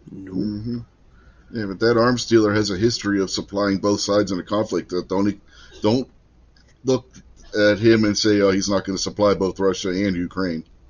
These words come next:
Speaker 1: So Jason Stewart says, "The plane is stuck in the road at Snob's house." Yep, definitely. Bjorn says,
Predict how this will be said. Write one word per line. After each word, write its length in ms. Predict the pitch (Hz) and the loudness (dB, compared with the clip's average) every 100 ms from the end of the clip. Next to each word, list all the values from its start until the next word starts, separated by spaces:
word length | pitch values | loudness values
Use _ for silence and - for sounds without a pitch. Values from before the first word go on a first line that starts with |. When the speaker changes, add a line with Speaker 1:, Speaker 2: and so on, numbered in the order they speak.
| _ _ _ _ _ _ _ _ _ _ _ _ _ | _ _ _ _ _ _ _ _ _ _ _ _ _
Speaker 1:
So 240 | _ - 98 | _ -16 -16
Jason 640 | 98 110 131 165 165 127 | -6 0 0 0 -2 -6
Stewart 500 | 110 - 160 180 135 - | -6 0 4 4 4 0
says, 400 | 139 147 139 151 | 2 2 2 0
"The 180 | 147 | -4
plane 460 | 147 - 165 240 208 | -4 -2 0 0 0
is 140 | 135 | -4
stuck 340 | - - 196 190 | -4 -4 -2 0
in 100 | 165 | 2
the 100 | 147 | 2
road 320 | 175 214 170 | 4 4 2
at 120 | - | -2
Snob's 520 | - 135 120 107 107 | -4 -2 -2 -4 -8
house." 340 | 117 78 104 - | -8 -8 -8 -8
Yep, 220 | 143 - - - _ _ _ _ _ - - | -8 -8 -20 -20 _ _ _ _ _ -16 -8
definitely. 680 | 110 107 98 - - 67 | -8 -8 -10 -10 -10 -12
Bjorn 460 | 123 123 135 160 196 | -10 -2 0 0 -2
says, 280 | 123 117 | -4 -4